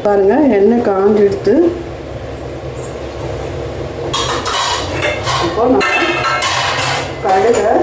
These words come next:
சேர்த்துக்கலாம். ஒரு மூணு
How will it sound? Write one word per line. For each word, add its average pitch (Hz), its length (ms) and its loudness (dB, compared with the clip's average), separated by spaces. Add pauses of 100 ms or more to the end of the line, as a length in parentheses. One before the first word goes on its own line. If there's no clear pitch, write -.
(160)
சேர்த்துக்கலாம். 175 560 2 (4000)
ஒரு - 200 4
மூணு 254 420 4